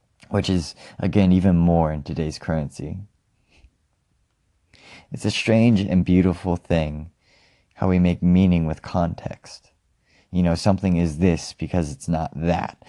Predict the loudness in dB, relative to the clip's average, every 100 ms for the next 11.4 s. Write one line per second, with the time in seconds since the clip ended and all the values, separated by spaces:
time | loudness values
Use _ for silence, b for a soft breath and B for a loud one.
0 | B B B 0 2 4 4 0 -2 -2
1 | 0 -2 -6 -12 -10 -4 -2 -4 -6 -10
2 | -10 -4 0 0 -2 -4 -8 -10 -6 -2
3 | 0 0 -4 -10 b b b b b _
4 | -10 -8 -6 -2 0 0 -4 -4 -2 -2
5 | -4 -10 -12 -18 _ _ _ -6 -6 -6
6 | _ 0 0 -2 -10 -16 _ _ b b
7 | b -8 -4 0 2 2 2 2 0 -2
8 | -8 -6 0 2 2 0 -2 -2 -2 -2
9 | -2 -4 -6 -4 -2 0 0 -2 -4 -4
10 | -2 -2 -2 -8 -12 -10 -8 -10 -12 -12
11 | -12 -12 -14